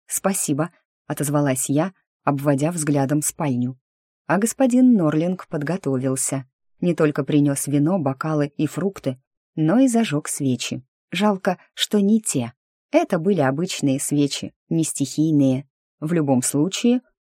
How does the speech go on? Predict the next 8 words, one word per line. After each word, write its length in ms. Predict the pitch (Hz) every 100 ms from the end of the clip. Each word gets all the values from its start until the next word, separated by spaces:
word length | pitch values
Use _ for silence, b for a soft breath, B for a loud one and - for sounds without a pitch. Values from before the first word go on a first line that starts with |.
| -
атмосфера 600 | 135 - - - 175 233
в 80 |
спальне 440 | - - 127 127 156
была 280 | 160 160 139
весьма 500 | 123 - 120 139 220 b _ -
и 80 | 170
весьма 400 | 240 - 131 127
романтичная. 920 | 143 175 190 127 - - 117 117